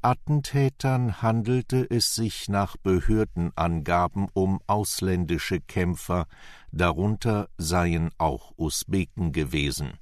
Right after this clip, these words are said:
Pakistans Regierung macht immer wieder ausländische Extremisten, die auf Seiten der Taliban kämpfen,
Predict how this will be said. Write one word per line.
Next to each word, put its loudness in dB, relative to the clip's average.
Pakistans 2
Regierung 0
macht -4
immer 2
wieder -2
ausländische 0
Extremisten, 0
die -2
auf 0
Seiten 0
der 0
Taliban 0
kämpfen, -2